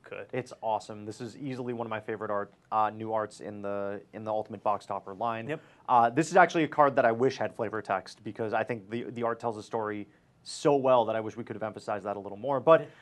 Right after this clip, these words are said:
Speaker 2: Splice Onto Arcane, this is the other Splice Onto <laughs> Arcane card
Speaker 1: Yeah.
Speaker 2: in the, uh, in the Ultimate Box Topper spoilers that we're doing today.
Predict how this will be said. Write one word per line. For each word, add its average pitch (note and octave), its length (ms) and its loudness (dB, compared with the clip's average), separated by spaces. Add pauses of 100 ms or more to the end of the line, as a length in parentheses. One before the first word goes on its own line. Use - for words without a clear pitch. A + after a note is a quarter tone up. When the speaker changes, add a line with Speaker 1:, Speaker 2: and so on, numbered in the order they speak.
(120)
Speaker 2:
Splice F#3 280 4
Onto E3+ 160 6
Arcane, C3+ 540 2
this B2+ 140 -4
is C3 80 -6
the C3 100 0
other A#2+ 140 2
Splice A2 260 -6
Onto G#2 160 -8
<laughs> - 40 -12
Arcane G#2+ 400 -6
card G2 420 -2
Speaker 1:
Yeah. - 80 -14
Speaker 2:
in G#2 80 -12
the, G2 200 -6 (540)
uh, G2+ 300 0
in A2 100 -10
the G#2+ 80 -8
Ultimate G#2 300 -10
Box G2 240 -4
Topper G2+ 420 -8
spoilers G#2+ 420 -8
that G#2+ 100 -10
we're A#2 100 -10
doing B2+ 180 -6
today. B2 320 -2